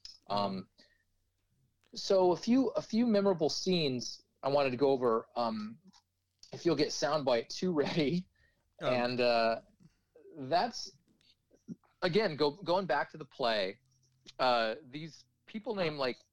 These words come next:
Speaker 1: these people played by Christine Baranski and Peter MacNicol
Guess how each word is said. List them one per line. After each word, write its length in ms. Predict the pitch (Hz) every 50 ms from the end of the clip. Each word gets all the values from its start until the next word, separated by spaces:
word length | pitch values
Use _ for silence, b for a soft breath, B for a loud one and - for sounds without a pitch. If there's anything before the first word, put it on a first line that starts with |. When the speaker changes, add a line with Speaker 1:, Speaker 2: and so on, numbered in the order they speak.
| _ _ _ _ _ _ _ _ _ -
Speaker 1:
these 180 | 170 170 160
people 320 | - - 240 - - 208 -
played 260 | - 208 202 190 165
by 280 | 175 160 143 127 117 - _ _ _ _ _ _ _ _
Christine 480 | - - 196 - - - 220 226 208 160
Baranski 600 | 147 135 135 135 143 151 - - - 185 165 151
and 100 | 135 131
Peter 240 | - - 160 170 160
MacNicol 540 | 151 131 - 143 139 131 - 120 110 110